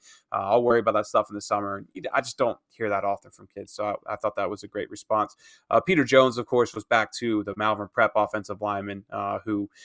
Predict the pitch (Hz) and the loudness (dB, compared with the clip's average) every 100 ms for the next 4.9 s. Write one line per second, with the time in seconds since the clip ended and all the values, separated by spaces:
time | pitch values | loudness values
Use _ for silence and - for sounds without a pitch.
0 | - _ 101 98 101 120 113 107 107 110 | -20 _ -6 -2 4 4 4 2 4 0
1 | 104 104 104 - 117 107 110 107 104 113 | 2 2 0 0 -2 -2 -2 -4 0 0
2 | 107 110 107 - 113 101 107 - 107 107 | 2 2 0 -4 -8 -6 -4 -2 -2 0
3 | 104 - 110 107 104 110 104 101 113 104 | -2 0 0 0 -2 -2 -2 -2 0 0
4 | 101 107 104 107 104 104 - 101 | -2 -4 -4 -4 -4 -6 -4 -4